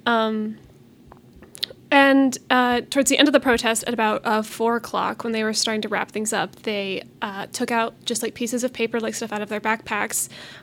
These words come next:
and wrote, uh, messages to the provost, um, sort of expressing their opinion, um, with a lot of slogans like "U T protects abusers," or, like,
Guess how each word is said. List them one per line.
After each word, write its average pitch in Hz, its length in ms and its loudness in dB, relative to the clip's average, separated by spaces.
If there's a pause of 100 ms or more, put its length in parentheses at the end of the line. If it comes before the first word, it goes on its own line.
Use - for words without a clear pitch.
(160)
and 220 320 0 (240)
wrote, 220 560 -4 (160)
uh, 202 260 -4 (140)
messages 247 520 2
to - 120 -2
the 226 80 0
provost, 233 560 2
um, 214 280 -2 (360)
sort 247 160 4
of 233 40 4
expressing 240 380 -2
their 226 160 2
opinion, 220 640 -2
um, 220 400 -4
with 233 120 -2
a 233 40 0
lot 226 140 2
of 220 100 -2
slogans 220 400 -2
like 208 320 -6
"U 208 80 -10
T - 140 -10
protects 226 340 -4
abusers," 214 580 -2
or, 202 200 -4
like, 202 260 -10